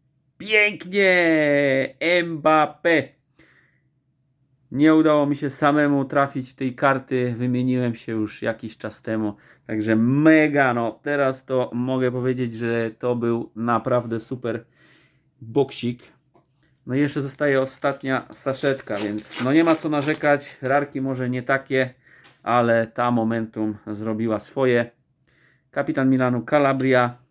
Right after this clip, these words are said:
Titan Danilo z Juventusu, logo Paris Saint-Germain. Także to są tutaj, moi kochani, najlepsze karty z tego boksa. E, trzy, trzy, osiem, dwadzieścia cztery w sumie,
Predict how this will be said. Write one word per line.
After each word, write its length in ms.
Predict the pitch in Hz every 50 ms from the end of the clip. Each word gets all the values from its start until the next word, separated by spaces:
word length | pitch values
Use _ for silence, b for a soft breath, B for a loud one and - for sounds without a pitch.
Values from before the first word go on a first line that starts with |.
| _ _ _ _ -
Titan 520 | 127 123 120 117 120 120 113 110 107 104 113
Danilo 480 | 110 101 120 120 127 127 120 120 120
z 60 | 110 117
Juventusu, 640 | 120 113 113 113 110 110 - 113 110 - - 117 107
logo 580 | 104 107 120 117 110 107 110 107 107 107 _ _ _ _ _ _ _ _ _ _ _ -
Paris 320 | - 147 147 143 131 131
Saint-Germain. 1200 | - 131 123 120 120 - _ - 113 107 104 117 151 151 151 147 143 151 160 165 165 143 117 107 - _ _ _ _ _ _ _ _ _ _ _ _ _ _ _ _ _ -
Także 420 | - 113 110 113 113 131 127 - B B B B B B B -
to 160 | 190 185 175
są 240 | - 170 156 147 147
tutaj, 320 | - 147 139 143 131 127
moi 220 | 127 127 123 123
kochani, 260 | 120 127 123 120 120 120
najlepsze 540 | 123 120 123 123 117 117 - - - 123
karty 580 | 113 - - 120 117 113 - - 110 107 104 104 - - 107
z 140 | 104 - -
tego 280 | - 131 120 117 110 104
boksa. 600 | 98 135 151 - - - - 127 127 127 123 b b b b b b b b b b _ -
E, 360 | 104 107 107 104 101 101 104
trzy, 460 | 104 - - - - - 143 139 139 135
trzy, 400 | - - - - 123 127 - -
osiem, 360 | 139 143 143 139 - 131 120
dwadzieścia 580 | 110 117 120 123 123 147 170 160 - - 160 147
cztery 460 | - - - - 156 139 135 131 127
w 80 | 127 -
sumie, 560 | - - 135 127 120 117 117 113 110 110